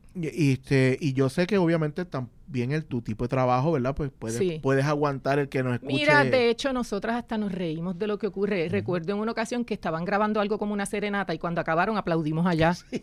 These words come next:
Speaker 1: sí.
Speaker 2: Así que no, de verdad que
Speaker 1: Sí.
Speaker 2: nos lo disfrutamos y, y te admiramos mucho.
Speaker 1: Gracias.
Speaker 2: Y, y me gusta cuando veo que un estudio más, un estudio más, un podcast
Speaker 1: Mm.
Speaker 2: más, eso me gusta mucho.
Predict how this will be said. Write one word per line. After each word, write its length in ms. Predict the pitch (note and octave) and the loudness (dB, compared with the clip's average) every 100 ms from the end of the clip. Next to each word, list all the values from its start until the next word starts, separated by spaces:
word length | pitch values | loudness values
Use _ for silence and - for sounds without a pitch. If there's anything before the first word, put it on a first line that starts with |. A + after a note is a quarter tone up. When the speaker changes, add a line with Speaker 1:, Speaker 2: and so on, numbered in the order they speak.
| - | -2
Speaker 1:
sí. 720 | - - - - - - - - - | -4 -4 -10 -10 -18 -20 -16 -14 0
Speaker 2:
Así 400 | G#3 F#3+ A3 - | 0 2 -2 2
que 220 | B3+ B3+ | 4 4
no, 200 | A3 A#3+ | 4 4
de 80 | A#3 | 4
verdad 200 | F#3+ G3 | 4 2
que 80 | |
Speaker 1:
Sí. 40 | A3+ | 2
Speaker 2:
nos 100 | A3 | 4
lo 100 | G#3 | 2
disfrutamos 600 | F#3+ F3 F#3 F3 G#3 B3+ | -2 -4 -2 0 2 2
y, 80 | A3 | 2
y 160 | - F#3+ | -2 0
te 100 | F#3 | 0
admiramos 420 | E3+ D#3+ D#3+ A3+ | 2 -2 0 0
mucho. 520 | G3+ G#3 - G#3 C3 A2 | -2 -2 -2 -2 -2 -6
Speaker 1:
Gracias. 440 | G#2 F#2+ D#3+ G3 | -6 -4 -4 0
Speaker 2:
Y, 40 | F#3 | 0
y 40 | |
me 100 | E3+ | 0
gusta 320 | D#3 D#3 G3+ | -2 -2 0
cuando 300 | G3+ G#3+ G3+ | 2 2 4
veo 240 | F#3+ G3 G3+ | 4 2 0
que 380 | F#3+ E3 - - - - _ | -2 -2 -4 -14 -20 -20 _
un 240 | C4+ D#4 | -2 0
estudio 400 | D4 - C4 A#3 G3 | 0 0 2 4 4
más, 180 | D3+ | 2
un 140 | A3 D4 | 0 -2
estudio 440 | C4+ - B3 A3+ | -4 -4 0 0
más, 280 | F#3 D#3+ D#3+ | 0 -2 -2
un 200 | F#3+ D4 | -2 -2
podcast 500 | - C4+ B3 - F#3 | 2 2 4 0 -2
Speaker 1:
Mm. 40 | F3+ | -4
Speaker 2:
más, 200 | C3 - | -8 -8
eso 240 | D#3 F#3 - - - | -8 -8 -10 -14 -4
me 100 | F3 | -4
gusta 320 | D#3 - E3 | -4 -6 -8
mucho. 280 | D3 - | -8 -12